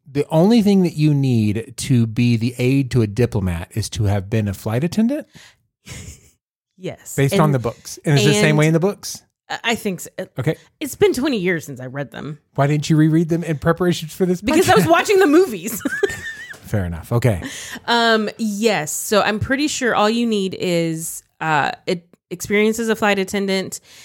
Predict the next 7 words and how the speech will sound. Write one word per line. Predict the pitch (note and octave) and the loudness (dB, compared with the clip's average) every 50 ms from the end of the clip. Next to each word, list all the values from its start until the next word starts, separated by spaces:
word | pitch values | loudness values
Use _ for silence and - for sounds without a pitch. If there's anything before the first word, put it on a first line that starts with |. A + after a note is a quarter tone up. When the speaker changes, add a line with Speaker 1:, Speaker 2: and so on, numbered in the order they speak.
| - _ _ _ _ _ | -20 _ _ _ _ _
Speaker 2:
and | - F#3+ F3+ E3+ E3 E3 D#3+ D#3 - - | -2 0 2 2 2 0 -2 -4 -4 -2
a | F3+ F3 | -2 -2
really | E3+ E3+ F3+ F#3+ G#3 G3+ G3+ G3+ G#3 G#3 | -2 -2 -2 0 2 4 4 6 4 2
good | F#3 E3+ - F#3+ F#3 E3+ | 2 2 2 2 2 2
recommendation | E3+ E3+ E3 - F3+ E3+ D#3 D#3 D#3+ D3+ D3 - E3 D#3 | 2 0 0 0 -2 -2 0 0 0 0 0 -2 -2 0
letter | D3+ D3+ D3 D3 C3 | 0 2 2 0 -2
from | - - - F3 D#3+ D#3 D#3 D3+ D#3 D#3 D3+ D3+ D3+ D3 | -4 -4 -2 0 2 2 2 2 0 0 0 -2 -2 -4